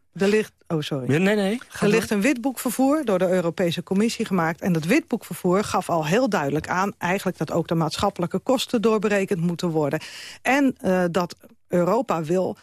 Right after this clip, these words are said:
Speaker 1: dat in tweeduizend twintig twintig procent vervoer van de weg naar het water en spoor is, tweeduizend vijftig vijftig.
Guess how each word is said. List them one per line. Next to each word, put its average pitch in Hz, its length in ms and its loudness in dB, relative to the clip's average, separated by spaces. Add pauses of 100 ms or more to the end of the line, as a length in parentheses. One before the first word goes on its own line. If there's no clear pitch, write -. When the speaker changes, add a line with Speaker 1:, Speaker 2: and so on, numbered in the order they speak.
(220)
Speaker 1:
dat - 300 -2
in 170 240 0
tweeduizend 165 500 0
twintig 214 420 0
twintig 233 400 0
procent 214 400 0
vervoer 196 440 0
van 185 360 -2
de 170 140 -2
weg 175 260 -2
naar 165 180 0
het 147 100 -4
water 143 300 -4
en 170 60 -2
spoor 185 380 0
is, 208 140 -2
tweeduizend 156 560 -2
vijftig 170 360 -2
vijftig. - 540 -4